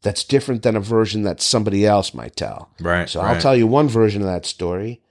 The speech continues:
Speaker 1: and another tribal elder, maybe your grandfather, whoever, will tell you a
Speaker 2: That's
Speaker 1: story
Speaker 2: right.
Speaker 1: that sounds a little different. We have our own interpretations of these things, and they may be telling you,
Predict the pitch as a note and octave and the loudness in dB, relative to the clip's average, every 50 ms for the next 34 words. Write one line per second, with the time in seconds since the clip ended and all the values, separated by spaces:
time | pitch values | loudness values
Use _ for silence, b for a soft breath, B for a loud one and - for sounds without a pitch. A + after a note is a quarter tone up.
0 | _ _ _ _ - F#2+ G2+ G#2 A#2+ C#3 D#3 C#3+ - - A2+ G2 G2 F2+ F#2 F#2 | _ _ _ _ -12 -8 -4 0 2 2 2 2 2 0 0 0 0 0 0 0
1 | F#2 F2+ F#2 F#2+ F#2+ G#2+ A#2 C3 C3+ A#2 G2+ F#2+ F#2+ G2+ G2 F#2+ F#2 F2 G2 G#2+ | 0 2 0 0 0 0 -2 -2 -2 -2 -4 -6 -6 -6 -4 -6 -6 -4 -4 -2
2 | B2 C#3+ - - A2 G2 F#2 F2 F#2+ G2+ G2+ F#2+ A2 B2 C3+ C3+ - - D#3 C#3+ | -2 -2 -2 0 0 0 0 0 -2 -2 -4 -4 -4 -6 -8 -10 -8 -6 -6 -4
3 | C#3+ C#3 C3+ B2 - _ - - - - F#2+ G2+ G2+ - D3+ D3+ D3 C#3+ - C3+ | -2 -4 -4 -6 -8 _ -6 -6 -4 -2 0 2 2 4 4 2 0 0 -4 -6
4 | B2+ - - D3+ C#3+ C#3+ B2+ C#3 C#3+ C#3 C3+ C#3 D3+ E3 - - - - - _ | -4 -4 -2 -2 -2 -2 0 0 0 0 0 0 0 -2 -2 -4 -12 -12 -14 _
5 | _ b b b b b b b b b b b G#2+ A#2 B2 B2+ B2 A#2+ B2 A#2+ | _ b b b b b b b b b b b -2 0 0 2 2 2 4 4
6 | A#2 A#2+ A#2 A2+ A2+ A2+ A2+ A2+ A2+ A2 - _ _ - G2 G#2 - A#2+ A2+ B2 | 2 4 2 2 2 2 0 -2 -4 -6 -10 _ _ -14 -8 -2 -2 -2 -2 -2
7 | A2+ - A#2+ A2 A2 - B2 A2 A2+ A#2 A2+ A#2+ A#2 A2+ - - G#2+ G#2+ A2+ A2+ | -2 -2 -2 -2 -2 -2 -4 -4 -6 -4 -6 -6 -6 -6 -6 -6 -4 -4 -4 -4
8 | A#2 A#2+ A#2 - B B B B B - - - - E3 D#3 D#3 D#3 D#3 D#3 D3+ | -6 -6 -10 -12 B B B B B -10 -8 -6 -2 -2 0 2 2 2 2 2
9 | D3 D3 C#3+ - D#3 D3 C#3+ C#3+ C#3+ C#3+ C#3+ C#3 C#3 C3+ | 2 0 0 0 2 2 2 2 0 0 -2 -2 -4 -4